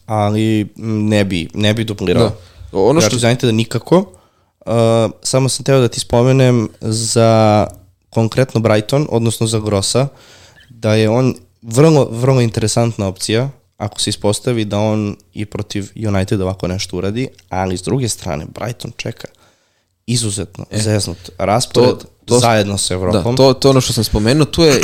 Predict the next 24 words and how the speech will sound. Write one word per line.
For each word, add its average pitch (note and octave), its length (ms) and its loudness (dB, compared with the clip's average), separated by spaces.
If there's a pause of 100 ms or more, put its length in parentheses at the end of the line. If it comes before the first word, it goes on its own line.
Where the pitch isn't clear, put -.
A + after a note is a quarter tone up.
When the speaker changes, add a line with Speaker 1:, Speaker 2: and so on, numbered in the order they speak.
(120)
Speaker 2:
<clears throat> B2+ 120 4
jako C#3+ 340 0
bitno A2+ 320 -2
pitanje G#2+ 520 -2 (580)
šta - 300 0
raditi A#2+ 360 2
sa - 180 -2
fudbalerima F#2+ 520 0
Brightona F2 480 -2 (100)
u F#2 80 -8
vašem E2+ 260 -2
timu. - 160 -8
Speaker 1:
To A2+ 60 -2
je - 20 2
veliki F#2+ 200 0
problem. C3 200 0
Speaker 2:
Ja D3 40 2
sam B2+ 200 0
ubeđen B2 340 2
da A2 80 4
većina A2 340 0
fantasy A2 340 -4
igrača G2+ 360 0
ima A2 220 0